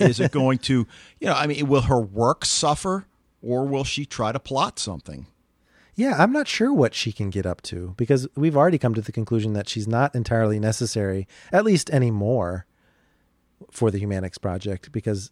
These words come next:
Speaker 2: they've already achieved their results. Although you definitely get the sense that they're gonna start asking them to crank out more Lucys.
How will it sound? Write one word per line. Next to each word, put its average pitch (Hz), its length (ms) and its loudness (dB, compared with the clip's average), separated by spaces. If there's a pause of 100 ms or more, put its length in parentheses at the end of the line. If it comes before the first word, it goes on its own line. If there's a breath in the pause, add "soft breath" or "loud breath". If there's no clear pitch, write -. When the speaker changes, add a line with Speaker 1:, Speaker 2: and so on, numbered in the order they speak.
(120)
Speaker 2:
they've 113 200 0
already 107 240 0
achieved 107 340 -4
their 98 120 -2
results. 104 340 -4
Although 127 280 4 (280 loud breath)
you 151 140 0
definitely 170 320 4
get 139 160 2
the - 80 -6
sense - 460 -2
that 101 300 -2 (380)
they're 117 140 2
gonna 107 180 -2
start 104 260 0
asking 101 520 -4 (400 soft breath)
them 110 160 0
to 101 80 -4
crank 104 340 -4
out 101 180 -2
more 101 180 -2
Lucys. 95 640 -4